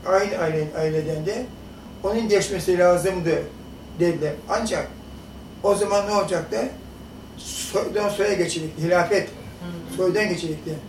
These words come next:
Speaker 1: Yani şimdi padişahlık gibi falan. Bak, o, o, o, öyle, öyle gidecekti. Halbuki <clears throat> Ebu Bekir'in geçmesi bunu önledi.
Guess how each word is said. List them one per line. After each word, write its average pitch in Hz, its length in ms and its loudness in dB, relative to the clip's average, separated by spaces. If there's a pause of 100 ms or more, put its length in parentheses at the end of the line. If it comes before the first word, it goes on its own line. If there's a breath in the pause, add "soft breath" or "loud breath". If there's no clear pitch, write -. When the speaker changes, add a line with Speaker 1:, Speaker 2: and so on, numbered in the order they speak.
(500)
Speaker 1:
Yani 170 160 -4 (440)
şimdi 170 320 -6
padişahlık 175 540 2
gibi 151 180 -4
falan. 156 220 -6 (580)
Bak, - 140 0 (120)
o, - 20 -2
o, 175 260 0
o, 165 360 0 (560)
öyle, 170 280 0
öyle 180 120 0
gidecekti. 160 420 -6
Halbuki 180 440 -2 (840)
<clears throat> 208 360 -2
Ebu 175 140 2 (260)
Bekir'in 220 360 0
geçmesi 175 520 -4
bunu 180 140 -4
önledi. 165 480 -2